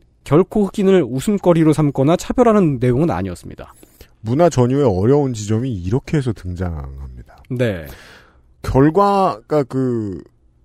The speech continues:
Speaker 2: 어떤 것의 결과만 놓고 봤을 때는 만든 사람들이 전혀 세심하지 못하게 잘못한 게 있을 수 있어요.
Speaker 1: 네.
Speaker 2: 근데 그 잘못된 사례를 보고 누군가는 대등한 방식으로 문화 확산을 하는 이 차 주인공이 되거든요.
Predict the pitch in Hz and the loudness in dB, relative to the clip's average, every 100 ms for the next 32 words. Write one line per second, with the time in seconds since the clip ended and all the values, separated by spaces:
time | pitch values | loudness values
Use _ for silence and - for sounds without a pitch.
0 | _ _ _ _ _ - 135 - 220 185 | _ _ _ _ _ -8 -6 0 0 0
1 | _ - 170 180 139 151 175 190 156 123 | _ -2 -2 0 2 4 4 2 -2 -6
2 | - 135 120 139 139 139 151 165 156 147 | -2 -2 0 -4 -4 -4 -2 -4 -4 -2
3 | 117 110 147 175 170 156 143 139 143 120 | 0 0 -2 -2 0 0 -2 -6 -4 -2
4 | 123 143 175 185 196 190 160 131 104 113 | -2 0 0 0 0 -2 -2 -4 -8 -8
5 | - 131 127 - 113 120 - 127 117 110 | -6 -4 -4 -4 -4 -4 -4 -4 -4 -4
6 | 92 - 120 - 82 - 69 71 - 123 | -6 -8 -10 -10 -16 -16 -20 -20 -12 -8
7 | 107 78 69 73 - - 147 170 123 82 | -8 -10 -16 -20 -14 -4 0 4 4 2
8 | - 175 - 107 131 160 - 160 151 156 | 2 2 2 0 0 0 -2 -2 2 2
9 | 147 135 117 110 113 151 87 65 _ - | 2 2 0 -2 0 0 -2 -6 _ -20
10 | _ - 120 151 202 196 190 190 190 170 | _ -4 0 2 0 2 2 2 -2 2
11 | 120 123 160 170 156 131 131 123 131 135 | 2 4 2 0 2 0 0 -4 0 0
12 | 110 107 131 135 156 - 160 143 135 123 | 0 0 0 0 -2 -4 -4 0 2 2
13 | 117 107 - 151 113 113 120 113 - - | 0 -4 -2 -2 0 -2 -2 -4 -4 -10
14 | 85 78 73 92 | -8 -8 -8 -10